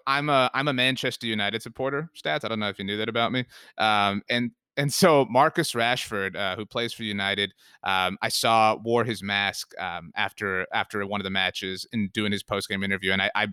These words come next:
I read an article about how E P L players are not required to do that necessarily in their post-game press conferences. Um, and I, I saw this on Reddit, so I don't know that it was necessarily intentional, but somebody was saying,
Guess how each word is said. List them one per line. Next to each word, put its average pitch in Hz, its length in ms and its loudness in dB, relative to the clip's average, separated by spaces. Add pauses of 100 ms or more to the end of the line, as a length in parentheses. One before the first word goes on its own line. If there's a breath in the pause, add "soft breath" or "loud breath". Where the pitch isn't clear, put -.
(120)
I 113 140 0
read 117 180 2
an 107 80 2
article 107 380 2
about 95 240 0
how 95 380 0 (100)
E 120 100 -4
P 104 160 0
L 98 100 2
players 98 280 -2
are 104 40 -4
not 101 140 -2
required 101 460 0
to - 60 -6
do 98 240 -4
that 90 260 -2
necessarily 95 760 -2 (100)
in 113 100 0
their 95 160 0
post-game 92 560 -4
press - 180 -4
conferences. - 520 -18 (320 loud breath)
Um, 90 500 0 (100)
and 101 280 -2 (160)
I, - 140 2
I 131 80 2
saw 220 200 4
this 208 140 4
on 160 140 4
Reddit, 127 280 4
so 117 100 -2
I 110 40 0
don't 131 180 2
know 131 220 2
that 107 180 -8
it 110 60 -2
was 104 260 -8
necessarily 110 480 -4
intentional, 117 480 -2
but 104 160 -6
somebody 170 260 4
was 143 140 4
saying, 123 440 2